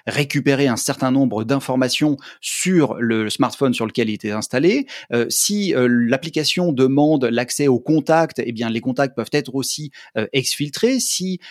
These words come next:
euh, on demande l'accès à, au stockage, eh bien, on pourra accéder aux photos et à toute autre information qui sont stockées sur le smartphone. Donc, le, la cnil a, a fait preuve,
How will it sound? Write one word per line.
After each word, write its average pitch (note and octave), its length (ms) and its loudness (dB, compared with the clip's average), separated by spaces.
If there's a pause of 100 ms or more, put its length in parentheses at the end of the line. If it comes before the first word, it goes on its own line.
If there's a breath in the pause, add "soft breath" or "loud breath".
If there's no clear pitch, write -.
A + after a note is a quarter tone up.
(120 loud breath)
euh, A#2+ 180 2
on C#3+ 100 4
demande C#3 340 4
l'accès C#3 540 0
à, A#2+ 340 -2
au A#2 140 -6
stockage, G3 560 2 (180 loud breath)
eh A#2+ 80 0
bien, C3+ 160 2
on E3+ 80 4
pourra C#3 240 -2
accéder C3 560 0
aux C3+ 60 -2
photos D#3+ 420 0
et G#2 80 0
à G#2 80 -4
toute D#3 240 -4
autre E3 180 -2
information A2+ 600 -2 (240 loud breath)
qui - 100 -10
sont E3 160 0
stockées D#3 360 0
sur C3+ 180 -2
le B2+ 80 0
smartphone. A2 480 -8 (400 loud breath)
Donc, C#3+ 320 2
le, C3+ 460 2
la C3+ 180 0
cnil A3+ 400 0 (240 loud breath)
a, C#3+ 240 -2
a C#3 60 0
fait E3+ 180 2
preuve, D3+ 560 0